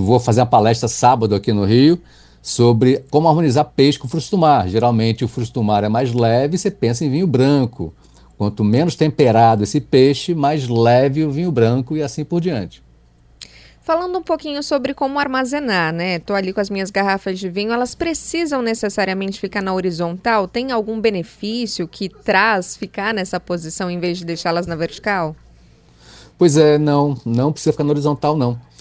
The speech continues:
Speaker 1: Muita gente fala que sim, mas na realidade, é, você deixa na horizontal pra molhar a rolha, pra rolha não secar, só que esse processo de secar a rolha pode durar meses ou anos. Então, se você vai comprar um vinho, como quase todo mundo faz, e tomar no mesmo dia, mesma semana, mesmo mês,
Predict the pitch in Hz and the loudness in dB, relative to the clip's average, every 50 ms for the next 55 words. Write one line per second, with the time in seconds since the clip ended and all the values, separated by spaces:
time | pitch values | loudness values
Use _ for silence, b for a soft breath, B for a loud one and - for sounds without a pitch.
0 | b b b b _ 123 117 139 117 120 - - - 127 139 131 - 113 101 - | b b b b _ -4 -2 -2 -2 -2 -2 0 2 2 2 2 2 0 0 2
1 | - 127 147 170 160 123 104 104 117 120 127 143 131 107 92 101 104 - 143 160 | 2 2 2 2 2 0 0 0 2 2 2 4 2 2 2 4 4 6 6 6
2 | 151 113 90 92 95 - 104 104 101 92 - - 110 143 - 151 143 135 131 127 | 4 2 0 -4 -4 0 0 0 0 0 -2 0 0 0 0 0 0 0 0 0
3 | 110 120 104 98 95 - 131 131 147 143 107 92 b b b b b b b b | 0 0 -2 -2 -2 0 2 4 4 4 2 0 b b b b b b b b
4 | b _ - 113 110 110 113 110 110 107 104 104 101 101 104 - - 98 98 110 | b _ 0 2 2 4 6 6 6 6 4 4 4 2 2 2 0 0 2 2
5 | 113 123 143 165 202 226 - - 95 92 101 104 98 98 104 - - 127 120 - | 4 4 4 2 2 -2 -2 -4 -2 -2 0 0 0 0 -2 -2 -4 -4 -2 0
6 | 143 143 170 165 - - 175 202 202 - 202 180 156 110 110 127 151 165 - 160 | 0 0 0 0 0 0 0 0 2 2 4 4 4 4 2 2 2 2 2 0
7 | - 156 131 117 - 135 117 - 117 117 - 120 120 113 90 92 104 135 165 175 | 0 -2 -2 -2 0 -2 -2 -2 -2 -2 -2 0 0 2 2 4 4 4 4 4
8 | 131 101 95 - - - - 165 202 220 208 180 202 220 202 156 180 196 214 220 | 4 2 0 -4 -12 -8 -4 -2 0 0 2 2 2 2 4 4 4 2 4 4
9 | 233 170 123 131 139 131 107 98 98 - 104 - 165 - - 165 - 139 117 160 | 4 4 4 4 2 2 0 -2 -4 -6 -6 -6 -6 -6 -6 -4 -4 -2 -2 -2
10 | 196 - 226 196 202 190 196 202 151 120 104 92 - 95 98 92 - 139 165 160 | -2 -2 -2 -2 -2 0 0 0 0 0 -2 -2 -2 -4 -6 -2 -2 -2 -2 -2
11 | 170 175 185 202 185 - 123 104 98 90 87 - b b b b b b b 131 | -2 -2 -2 -2 0 0 0 0 0 0 -4 -8 b b b b b b b -2
12 | 120 - 131 120 120 123 120 123 147 127 135 131 120 95 98 104 107 101 98 92 | 0 2 2 4 4 4 4 4 2 2 0 -2 -2 0 0 0 2 2 2 2
13 | 92 107 107 110 110 110 - 117 104 101 98 95 95 98 101 95 95 90 98 123 | 0 0 0 0 -2 -2 -2 -2 -2 -2 -2 -2 -2 -4 -4 -4 -4 -2 2 4
14 | 143 143 120 - | 4 4 4 0